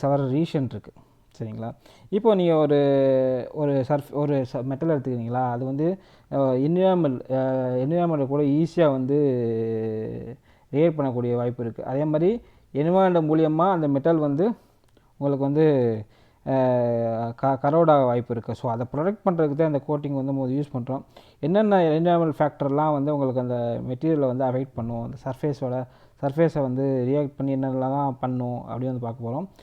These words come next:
என்னென்ன, என்னென்ன, அ, என்விரான்மெண்ட் ஃபேக்டர்னா உங்களுக்கு வந்து மாய்ஸ்சரு, ஊ-, யூ வி ரேடியேஷன், அதுக்கப்புறம் கெமிக்கல் ரியாக்ஷன்ஸ், ஓகேயா, அப்ரேஷன்ஸ், இது எல்லாமே வந்து உங்களுக்கு வந்து உங்களுடைய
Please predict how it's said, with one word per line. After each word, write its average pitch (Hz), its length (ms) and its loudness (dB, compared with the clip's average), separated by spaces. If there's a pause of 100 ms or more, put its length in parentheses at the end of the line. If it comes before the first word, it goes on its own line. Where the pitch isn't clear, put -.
(180)
என்னென்ன, 151 520 0 (200)
என்னென்ன, 175 560 0 (100)
அ, 131 40 -4
என்விரான்மெண்ட் 139 680 0
ஃபேக்டர்னா 127 520 -6 (320)
உங்களுக்கு 143 280 -2
வந்து 135 240 0
மாய்ஸ்சரு, 120 460 -2 (380)
ஊ-, 175 220 2
யூ 165 200 2
வி 160 140 2
ரேடியேஷன், 127 640 -4 (380)
அதுக்கப்புறம் 151 720 0
கெமிக்கல் 147 400 0
ரியாக்ஷன்ஸ், 120 840 -6 (120)
ஓகேயா, 123 360 -4 (320)
அப்ரேஷன்ஸ், 139 800 -2
இது 160 200 2
எல்லாமே 170 440 6
வந்து 151 200 2
உங்களுக்கு 127 280 -2
வந்து 123 560 -2
உங்களுடைய 117 560 -6